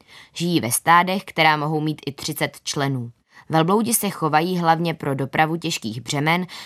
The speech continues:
nebo k jízdě osob a také na maso a mléko. Lidé začali velbloudy chovat před mnoha tisíci lety a jejich divocí předkové nejsou známy. Velbloudi jsou rychlí a vytrvalí běžci,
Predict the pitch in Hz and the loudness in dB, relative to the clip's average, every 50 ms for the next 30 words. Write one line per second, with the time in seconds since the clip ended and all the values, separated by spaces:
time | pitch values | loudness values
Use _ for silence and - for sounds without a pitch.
0 | - - 156 156 143 147 139 - 147 156 160 165 139 139 - - - 143 139 - | -6 -2 0 0 0 0 -2 -2 -4 -4 -4 -2 -2 -4 -4 -4 -4 -4 -2 0
1 | - 202 190 190 - - 160 - 151 139 - 127 127 127 135 147 151 147 143 - | 0 0 0 0 0 -2 -2 0 -2 -4 -2 -2 -2 0 2 2 2 2 0 -2
2 | - - - 139 139 135 135 139 147 - - 120 113 117 - _ _ _ _ _ | -2 0 0 0 2 2 2 2 0 -4 -8 -12 -14 -14 -16 _ _ _ _ _
3 | _ - 156 151 156 175 185 196 180 208 208 - 240 233 220 202 175 160 160 160 | _ -2 0 2 4 4 4 4 4 0 0 0 0 0 0 0 2 2 2 2
4 | 156 165 175 175 180 185 180 - - 160 156 165 165 - - - 151 139 - - | 2 2 2 2 0 0 -2 -4 -2 0 2 0 0 -2 -6 -8 -8 -8 -6 -6
5 | 143 147 147 147 160 165 160 - 151 131 - 156 151 139 - 160 143 143 151 151 | -2 0 0 2 0 0 -2 -4 -6 -8 -6 -6 -6 -6 -4 -2 -2 -2 -2 -4
6 | - 147 127 - - - - - - - 196 202 190 170 156 147 143 139 165 175 | -6 -8 -10 -10 -12 -18 -20 -12 -4 0 0 2 4 2 2 0 0 0 0 0
7 | 190 202 - - 160 147 139 - 156 143 - - 165 156 156 156 151 147 143 139 | 0 -2 -2 -4 -6 -6 -4 -4 -6 -6 -4 -2 0 2 4 4 4 2 0 -2
8 | 143 135 - 156 143 139 127 135 135 131 135 135 131 127 123 - _ _ _ _ | -2 -2 -4 -4 -6 -6 -4 -4 -2 -2 -2 -2 -2 -4 -6 -10 _ _ _ _
9 | _ _ _ _ _ _ _ _ _ _ - - 156 160 151 151 147 160 156 160 | _ _ _ _ _ _ _ _ _ _ -4 0 2 2 4 4 4 2 2 2
10 | 156 175 180 - 202 170 147 139 143 143 - 202 196 196 - - 156 143 156 156 | 2 0 0 0 2 2 2 0 0 -2 -2 -2 -2 0 2 2 2 2 0 -4
11 | - 170 170 165 156 143 131 127 123 135 135 131 - - - - 214 214 | -4 0 2 2 2 2 -2 -4 -4 -4 -4 -4 -6 -4 -2 -2 -2 -2